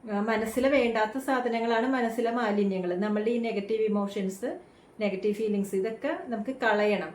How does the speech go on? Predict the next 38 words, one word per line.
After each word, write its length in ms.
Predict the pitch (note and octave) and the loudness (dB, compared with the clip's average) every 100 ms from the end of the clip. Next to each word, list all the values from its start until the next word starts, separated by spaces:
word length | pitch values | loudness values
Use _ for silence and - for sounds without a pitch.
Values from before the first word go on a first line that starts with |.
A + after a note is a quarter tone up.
| - | -12
ഇപ്പം 160 | G#3 A#3 | -6 2
റൂമാണെങ്കിൽ 580 | A#3+ A3+ B3 B3 B3 C4 | 4 4 2 2 2 0
അടിച്ച് 300 | A#3 - B3+ | 0 -4 -2
ക്ലീൻ 280 | A#3+ A3+ | 2 0
ചെയ്യാൻ 280 | A3 G#3+ G3+ | 2 0 2
പറ്റും, 360 | G3+ F#3+ D3+ - - - - - G#3+ | -2 -2 -6 -8 -20 -20 -20 -16 -6
ശരീരമാണെങ്കിൽ 680 | A3+ G3+ G#3 A3 A#3+ A#3+ C4+ | 0 2 4 4 4 2 0
കുളിക്കാൻ 460 | C4+ A#3 A#3 A3+ | 2 2 2 2
പറ്റും. 340 | G#3 G3+ B3 A#3+ | 0 -2 -4 -4
അപ്പോൾ 140 | A#3 | -4
ശരീരത്തിൽ 720 | A#3+ A3+ G#3 G#3+ G#3 A3+ A3+ | -2 0 0 0 -2 2 2
നിന്ന് 200 | A#3+ B3+ | 2 0
നമ്മൾ 260 | C#4 B3 B3 | -2 -2 0
പുറത്തോട്ട് 560 | B3+ A3+ G#3+ A3+ A3+ | 0 0 0 0 0
എടുക്കുന്നതാണ്, 920 | C4 A#3+ G#3+ A3+ A3 A3 F#3+ F#3+ - A3 | -2 0 -2 -2 -2 -2 -2 -4 -6 -6
പുറത്തോട്ട് 360 | G#3 G#3+ G#3+ | -4 -2 0
എടുക്കുന്ന 280 | A#3 A3 A3+ | 0 0 -2
ഒരു 80 | A#3 | -2
പ്രോസസ്സാണ് 600 | A#3+ A3+ A3 - A3 B3+ | 0 -2 -2 -4 -2 -2
മനസ്സിലുള്ള 540 | B3 G#3+ G#3+ G#3 G#3 | -2 -2 -2 -2 -2
പ്രയാസങ്ങൾ 560 | A#3+ A3+ G3 G3+ F#3+ A3+ C4 | 0 -2 -2 -2 -4 -2 -2
കടലാസിലോട്ട് 580 | G#3 G3 G3 G3 F#3 | 0 -2 -2 -4 -2
എഴുതുക 300 | G3 F3+ F3+ | 0 0 0
എന്നുള്ളത്. 500 | F3 E3 D#3 - - - - - - - - - G#3+ | -2 -4 -6 -10 -16 -20 -20 -20 -20 -20 -20 -14 -6
ആ, 240 | G3+ G3+ A#3+ | -4 -2 -4
അപ്പോൾ 200 | G#3+ C#4+ - | 0 0 6
ചില 240 | C4+ B3+ B3+ | 8 10 6
ക്ലയൻസിന് 520 | C#4 B3+ A#3 C4+ B3+ | 2 0 0 0 0
ഞാനത് 340 | C4 A#3+ B3+ | 0 0 2
കൊടുക്കുമ്പോഴേ 460 | C4 A3+ A#3 A3+ G#3+ | 2 2 2 2 4
അവർ 200 | G#3+ A#3+ | 2 2
പറയും, 240 | B3 A3+ A3+ | 2 2 2
"ഞാൻ 180 | A3 | 0
അവസാനമായിട്ട് 560 | A#3 G#3 A#3 A3 A#3 A#3 | -2 -2 -2 0 0 0
എല്ലാം 400 | G#3+ G#3+ A#3+ B3+ | 0 2 2 2
എഴുതിയിട്ടുണ്ടോ 560 | A3+ G#3 G#3+ B3 A3+ G#3+ | 0 2 0 0 -2 -2
എന്നുള്ളതൊന്ന് 460 | G#3+ G#3+ G3+ G#3 | 0 -2 0 -2
വായിച്ച് 460 | A3+ G#3 G3+ G3+ | -2 -2 -2 -4